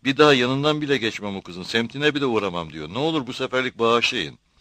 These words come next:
Sihir bundaymış. Bu kelimeyi söylerse kabus sona, bu sona erecekmiş gibi durup dinlenmeden tekrarlıyor. "Abimsiniz, abimsiniz."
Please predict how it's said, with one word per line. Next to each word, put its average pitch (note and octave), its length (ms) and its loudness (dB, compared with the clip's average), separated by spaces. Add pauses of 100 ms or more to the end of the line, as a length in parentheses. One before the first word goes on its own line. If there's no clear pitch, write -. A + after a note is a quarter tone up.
(760)
Sihir D3 360 -6
bundaymış. D#3 540 -8
Bu A2+ 60 -20
kelimeyi B2 400 -12
söylerse A#2+ 500 -10
kabus G#2+ 340 -8
sona, A2+ 260 -10
bu A2+ 60 -16
sona A#2 280 -10
erecekmiş A2 460 -10
gibi F2+ 200 -16
durup B2+ 260 -10
dinlenmeden A2+ 540 -8
tekrarlıyor. D#2 760 -10
"Abimsiniz, B2 760 -2
abimsiniz." G2+ 840 -2